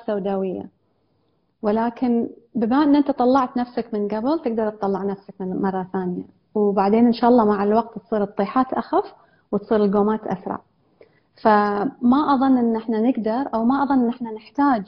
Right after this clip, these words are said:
إن نوصل مرحلة ما نطيح فيها أبدًا، وما نخاف فيها أبدًا، وما نقلق فيها أبدًا، لأن هذا أيضًا غير طبيعي. يعني لأن، يعني شوية س-، سواد يخليني أقدر النور لما أدخله، لأن أنا كنت في الظلام.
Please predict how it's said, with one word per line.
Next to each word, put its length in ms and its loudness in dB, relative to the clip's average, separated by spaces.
إن 200 -2
نوصل 400 -4
مرحلة 480 -8
ما 220 6
نطيح 360 4
فيها 320 2
أبدًا، 360 0
وما 260 2
نخاف 460 0
فيها 280 -2
أبدًا، 340 -2
وما 200 0
نقلق 420 -2
فيها 400 -6
أبدًا، 340 -4
لأن 180 2
هذا 260 2
أيضًا 220 0
غير 400 -2
طبيعي. 580 -4
يعني 280 -2
لأن، 320 2
يعني 580 2
شوية 500 4
س-، 520 -4
سواد 400 2
يخليني 560 4
أقدر 420 2
النور 300 4
لما 320 0
أدخله، 380 -4
لأن 240 0
أنا 160 0
كنت 220 -12
في 80 -20
الظلام. 360 -12